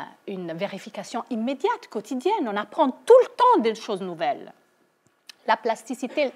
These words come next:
synaptique, c'est-à-dire le changement de la force des connexions entre les neurones, est largement suffisante à expliquer ça.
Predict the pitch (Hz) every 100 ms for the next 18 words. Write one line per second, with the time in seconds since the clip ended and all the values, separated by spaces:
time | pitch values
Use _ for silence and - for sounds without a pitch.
0 | - _ _ _ _ - 247 233 233 -
1 | 330 330 - 190 196 180 226 190 - 247
2 | 262 262 269 208 190 196 - 330 320 -
3 | - - - 180 - _ - 202 208 -
4 | - 247 233 - 185 180 185 - - _
5 | 190 196 185 196 311 392 359 - - 208
6 | 233 302 269 269 359 - - 233 233 359
7 | - - 202 208 - _ - 220 - -
8 | 214 - 165 - 220